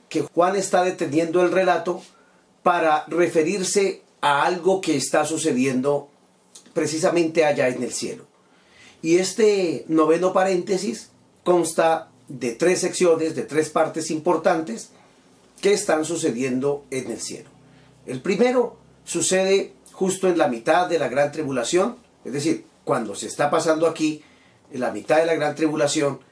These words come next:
y la finalización de la gran tribulación, arriba está sucediendo algo importante y muy especial.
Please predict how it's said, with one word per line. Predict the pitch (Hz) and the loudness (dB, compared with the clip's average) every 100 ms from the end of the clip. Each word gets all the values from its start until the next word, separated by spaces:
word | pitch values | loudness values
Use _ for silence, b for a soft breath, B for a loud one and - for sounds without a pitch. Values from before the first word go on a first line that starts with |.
| b b b - | b b b -4
y | 190 202 - - _ | -2 -2 -6 -14 _
la | 160 156 - | 0 2 0
finalización | 135 123 113 117 110 135 175 175 | -4 -6 -6 -6 -6 0 0 0
de | 147 | -2
la | 123 | -2
gran | 127 135 | -4 -6
tribulación, | 151 135 123 170 220 - | -8 -6 -6 -4 -6 -4
arriba | 160 160 135 143 | -4 -2 -2 -2
está | 143 123 | -2 -6
sucediendo | 127 127 104 104 107 120 - b b b b | -8 -8 -8 -8 -6 -8 -8 b b b b
algo | 147 143 143 | -2 0 -2
importante | 139 127 113 - 131 123 131 127 | -4 -4 -6 -4 -4 -4 -6 -6
y | 139 107 | -8 -8
muy | 107 104 | -8 -8
especial. | 104 - 117 - - | -10 -12 -10 -10 -12